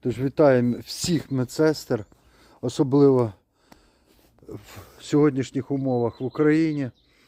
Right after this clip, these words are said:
Ви дійсно героїні і ви кожна як мать Тереза.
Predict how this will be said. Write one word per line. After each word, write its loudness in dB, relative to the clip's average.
Ви 2
дійсно -4
героїні -2
і -2
ви 2
кожна -2
як -6
мать -4
Тереза. 0